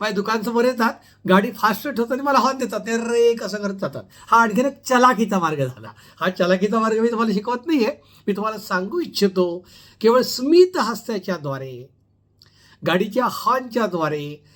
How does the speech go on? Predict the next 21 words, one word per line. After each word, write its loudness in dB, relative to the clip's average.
नमस्कार 4
हे -4
एका -4
शब्दाच्याद्वारे -4
आपण -2
माणसं -4
जोडू 0
शकतो, -4
तुटलेल्यांना 2
परत -4
जोडून -2
घेऊ 2
शकतो. -6
याच्या -8
आधारे 0
आपण -6
आपलं -6
कामकाज 0
नक्की -8
वाढवू -2
शकतो. -16